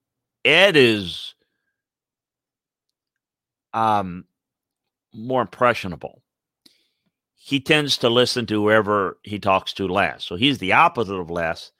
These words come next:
and that Les didn't listen to anybody, and Ed just listens to too many people. And so the people that told him to hire Bo Pelini were really inside the building that had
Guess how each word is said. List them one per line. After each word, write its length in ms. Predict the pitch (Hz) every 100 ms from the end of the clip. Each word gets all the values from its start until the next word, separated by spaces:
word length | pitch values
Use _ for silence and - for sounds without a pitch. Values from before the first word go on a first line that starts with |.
| _ _ _ -
and 80 | 101
that 140 | 90
Les 240 | 120 147
didn't 200 | - 127
listen 240 | 117 107 101
to 60 |
anybody, 520 | 95 92 90 92 92 92
and 280 | 90 85 -
Ed 400 | 120 127 107 92
just 400 | 98 92 - -
listens 560 | 95 - 87 82 - -
to 100 | 76
too 200 | - 143
many 200 | 110 76
people. 400 | - 67 _ _ _ _ _ _ _ _ _
And 160 | 110 107
so 580 | - 110 101 95 92 - _ _ _ _
the 60 | -
people 360 | - 175 147 117
that 160 | 107
told 240 | 117 113 107
him 160 | 101
to 80 | 101
hire 560 | 95 107 98 95 87 87 _ _ _ _ -
Bo 100 | 90
Pelini 600 | 92 101 170 127 117 - _
were 260 | 101 98 90
really 300 | 104 107 101
inside 520 | - 110 110 120 110
the 60 | 92
building 460 | 101 101 101 98
that 260 | 90 90 - _ _ _ _ _ -
had 400 | 117 117 101